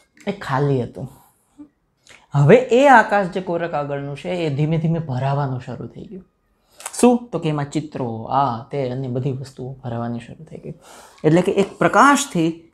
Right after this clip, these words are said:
બધું ધીમે ધીમે ભરાવાનું શરૂ થઈ ગયું. એટલે કે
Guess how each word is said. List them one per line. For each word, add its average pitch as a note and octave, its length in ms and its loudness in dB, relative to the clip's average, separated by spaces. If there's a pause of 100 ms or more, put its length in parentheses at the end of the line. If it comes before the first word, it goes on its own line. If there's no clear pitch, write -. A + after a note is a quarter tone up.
(140)
બધું C#3 260 -6
ધીમે C#3+ 240 -2
ધીમે D3 200 -4 (300)
ભરાવાનું D3+ 540 2
શરૂ A#2+ 260 -8
થઈ - 180 -14
ગયું. - 220 -20 (1080)
એટલે F#3 260 4
કે A3 240 4